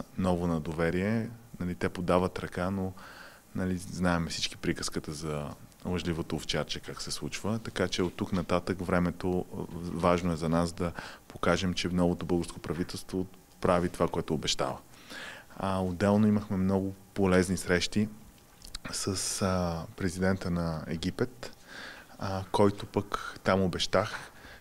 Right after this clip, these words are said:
че ако иска да купува от българското производство, особено в отбранителната,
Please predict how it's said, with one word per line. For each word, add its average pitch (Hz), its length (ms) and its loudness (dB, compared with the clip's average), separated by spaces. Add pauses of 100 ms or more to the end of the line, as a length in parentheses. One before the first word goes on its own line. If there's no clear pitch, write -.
(140)
че - 160 2
ако 92 240 0
иска 98 240 2
да 95 100 0
купува 95 840 0
от - 400 -6 (540)
българското 101 580 6
производство, 90 640 2
особено 92 420 4
в - 420 -4
отбранителната, 85 1080 0